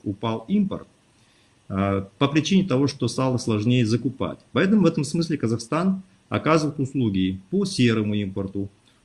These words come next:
по финансовым услугам. Россияне приезжают тотально, массово, э, прилетают в Казахстан, открывают карточки и начинают пользоваться. Э, он уже купил Альфа-банк российский, э,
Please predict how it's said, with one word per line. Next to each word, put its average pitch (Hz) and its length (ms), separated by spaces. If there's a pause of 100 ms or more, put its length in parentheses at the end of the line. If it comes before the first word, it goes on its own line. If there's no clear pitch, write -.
по 180 140
финансовым 147 680
услугам. 101 600 (140)
Россияне 160 480
приезжают 131 600
тотально, 117 520
массово, 101 600 (200)
э, 98 140
прилетают 113 500
в - 40
Казахстан, 165 580 (260)
открывают 120 520
карточки 165 500
и 135 220
начинают 120 460
пользоваться. 117 640 (520)
Э, 101 500 (840)
он 185 120
уже 165 180
купил 135 580 (280)
Альфа-банк 120 640
российский, 107 760 (240)
э, 101 640